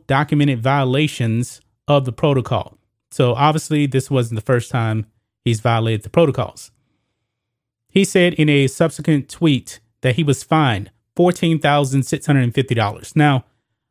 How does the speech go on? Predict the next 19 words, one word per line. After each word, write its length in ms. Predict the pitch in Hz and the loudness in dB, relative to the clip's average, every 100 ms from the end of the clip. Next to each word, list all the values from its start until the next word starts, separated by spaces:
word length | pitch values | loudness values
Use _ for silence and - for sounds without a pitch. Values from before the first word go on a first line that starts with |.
| _ _ | _ _
I 60 | 180 | 2
remember 340 | 208 202 175 | 2 2 2
putting 280 | 147 180 160 | 2 0 0
up 120 | 147 | 0
a 40 | |
video 340 | 123 143 147 135 | 0 0 2 2
about 240 | 123 127 | 2 0
a 40 | 117 | 0
month 300 | 117 147 139 | 0 -2 -2
ago 360 | 117 107 - - _ _ _ _ _ - | -4 -4 -6 -16 _ _ _ _ _ -4
saying 300 | 156 139 123 | 0 2 2
that 180 | 120 | 0
that 220 | - 147 127 | 0 -2 0
would 220 | 139 127 | 0 0
be 380 | 131 127 123 - | 0 0 -2 -6
the 140 | - 113 | -6 -4
fine 340 | - 131 120 | 0 0 0
amount 340 | 104 104 92 - | 0 -2 -6 -8
here. 200 | 113 | -8